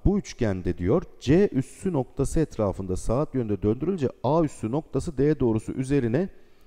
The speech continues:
geliyor. He, bunu da be-, döndüreceğiz şöyle. Şimdi burası doksan derece. B şuraya dikilecek. B buraya gelecek. A üssü de buraya geldi arkadaşlarım.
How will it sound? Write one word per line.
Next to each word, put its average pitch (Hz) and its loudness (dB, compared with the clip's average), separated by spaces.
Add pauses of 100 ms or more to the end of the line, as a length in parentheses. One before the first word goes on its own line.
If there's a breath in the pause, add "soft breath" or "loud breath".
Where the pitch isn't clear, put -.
(500 soft breath)
geliyor. 131 6
He, 98 0
bunu 139 0
da 190 2
be-, - 2
döndüreceğiz 135 6
şöyle. 104 2 (1160)
Şimdi 87 -8
burası 98 0
doksan 117 0
derece. 98 2
B 135 8
şuraya 127 0
dikilecek. 107 -2
B 120 4
buraya 117 4
gelecek. 87 -2 (1500)
A 143 4
üssü - -4
de - 2
buraya 131 2
geldi 101 -2
arkadaşlarım. 82 -6